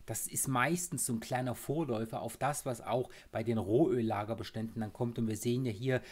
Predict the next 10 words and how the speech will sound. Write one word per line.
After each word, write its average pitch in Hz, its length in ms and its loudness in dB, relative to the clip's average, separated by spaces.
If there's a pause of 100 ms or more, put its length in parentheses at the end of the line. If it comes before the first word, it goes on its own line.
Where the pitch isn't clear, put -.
(140)
auch 120 380 0
einen 120 400 2 (220)
avisierten 120 800 2
Rückgang 123 460 2
von 120 240 0
drei 110 280 -2
Komma 113 300 0
fünf 139 360 -4
Millionen 117 460 4
Barrel. 113 300 0